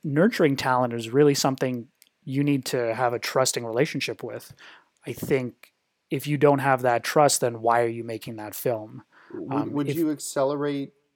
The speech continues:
Speaker 2: those relationships by hiring a casting director?
Speaker 1: I wouldn't, no.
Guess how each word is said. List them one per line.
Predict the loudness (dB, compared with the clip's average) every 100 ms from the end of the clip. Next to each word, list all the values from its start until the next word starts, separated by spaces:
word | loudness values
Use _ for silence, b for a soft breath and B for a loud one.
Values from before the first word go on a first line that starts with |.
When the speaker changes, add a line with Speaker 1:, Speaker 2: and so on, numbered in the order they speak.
| _
Speaker 2:
those | -4 -2 -2
relationships | -4 -4 -8 -10 -10 -10 -20 _ _
by | -6
hiring | -6 -6 -6 -8
a |
casting | -10 -8 -10 -8 -10
director? | -6 -6 -6 -10 -12 -16 _ _ _ _ _ _ _ B B B B B B _
Speaker 1:
I | 6 8
wouldn't, | 6 4 2
no. | -2 -2 -4